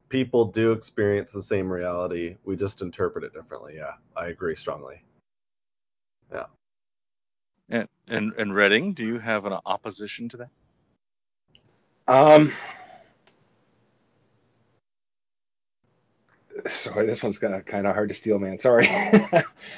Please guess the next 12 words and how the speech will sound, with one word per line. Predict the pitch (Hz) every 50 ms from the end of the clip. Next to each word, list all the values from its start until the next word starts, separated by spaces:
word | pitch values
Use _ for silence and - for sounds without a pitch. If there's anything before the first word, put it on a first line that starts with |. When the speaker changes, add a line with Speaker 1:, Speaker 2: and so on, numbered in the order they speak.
| - - - - - - - 117
Speaker 1:
It | 123
Speaker 3:
I, | 127
Speaker 1:
is. | 123 123 123 131 135 131 113 104
Speaker 3:
well, | 151 175 160 127
Speaker 2:
I'll | 120
take | 113 101 147 135
it. | 135 - - - - - _ _ - - 226 -
I | 285 208 226 240
think | - - 175 175 175 - -
we | 160 160 156 147
are | 135 123 117 110 - -
in | 123 123 120 117 117 117 113 104